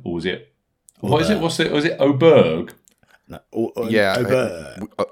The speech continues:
Speaker 3: O-, Aubert, yeah. Uh,
Speaker 1: Aubert.
Speaker 3: in, in
Speaker 1: So
Speaker 3: my shitty French
Speaker 1: McIlroy,
Speaker 3: accent.
Speaker 1: McIlroy, <laughs> Aubert and Hovland. <laughs> Then we had Fleetwood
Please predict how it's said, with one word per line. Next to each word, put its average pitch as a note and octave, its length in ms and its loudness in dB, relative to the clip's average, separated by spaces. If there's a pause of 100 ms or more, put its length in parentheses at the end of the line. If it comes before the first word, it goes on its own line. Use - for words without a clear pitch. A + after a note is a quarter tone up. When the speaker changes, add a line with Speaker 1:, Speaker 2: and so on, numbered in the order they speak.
(160)
Speaker 3:
O-, G2+ 140 2
Aubert, F#2+ 480 -2 (260)
yeah. F2+ 360 -4
Uh, - 240 -8
Speaker 1:
Aubert. G#2 720 4
Speaker 3:
in, A2+ 60 4
in G#2 80 0
Speaker 1:
So G#2 140 -4
Speaker 3:
my D3 180 6
shitty C3 60 -6
French D3 340 8
Speaker 1:
McIlroy, C#3+ 80 4
Speaker 3:
accent. C3+ 320 -2
Speaker 1:
McIlroy, C3+ 400 0 (320)
<laughs> - 260 -14
Aubert A#2 920 8
and G2+ 160 4
Hovland. G2 760 0 (240)
<laughs> - 960 -10 (1300)
Then A2+ 140 2
we A#2+ 80 4
had B2+ 180 2
Fleetwood F3 800 0